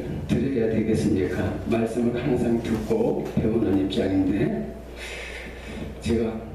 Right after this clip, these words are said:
이제 늘 말씀을 보면서,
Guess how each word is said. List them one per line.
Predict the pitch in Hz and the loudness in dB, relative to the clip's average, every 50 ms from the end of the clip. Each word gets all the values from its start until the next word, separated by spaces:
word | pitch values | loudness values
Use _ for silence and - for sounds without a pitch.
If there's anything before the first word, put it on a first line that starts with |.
| - - - - - - - | -14 -14 -16 -16 -12 -6 -2
이제 | 113 113 117 127 123 120 120 120 120 123 - - - - - - - - - | -2 0 0 2 2 2 2 2 0 -4 -8 -10 -10 -10 -10 -12 -14 -12 -8
늘 | 113 117 139 147 160 165 165 170 180 175 175 175 - - - - - - - - - - - - - - - | -2 0 2 2 2 2 2 2 2 2 0 -4 -4 -8 -10 -12 -12 -14 -14 -14 -14 -14 -16 -16 -14 -8 -4
말씀을 | 98 113 117 - - - - 143 131 127 123 127 123 123 123 | -2 0 0 0 -2 -2 -2 -2 0 2 2 2 2 2 2
보면서, | 123 - 107 107 107 107 107 104 104 - 110 104 98 101 107 - 175 180 180 - | 2 2 2 2 2 2 0 0 0 0 0 2 2 2 2 2 2 2 0 -2